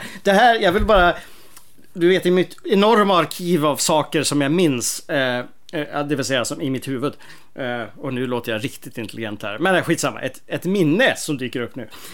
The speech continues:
Det är hur min, min mors make, han är gammal sjöman.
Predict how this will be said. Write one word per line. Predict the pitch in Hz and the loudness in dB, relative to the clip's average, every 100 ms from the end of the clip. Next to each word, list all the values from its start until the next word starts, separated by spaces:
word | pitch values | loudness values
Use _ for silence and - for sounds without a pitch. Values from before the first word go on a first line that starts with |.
| - - | -18 -6
Det | 160 160 | 0 2
är | 156 151 | 4 2
hur | 135 160 156 160 | 0 0 0 -2
min, | 180 165 156 151 | 0 0 2 0
min | 185 160 151 | -2 0 0
mors | 185 196 - | 0 -2 -2
make, | 185 196 120 - 202 120 | 2 2 0 -2 0 0
han | 143 | 0
är | 151 | 0
gammal | 147 151 147 131 | 0 2 2 0
sjöman. | 202 156 120 156 269 | 0 0 2 0 0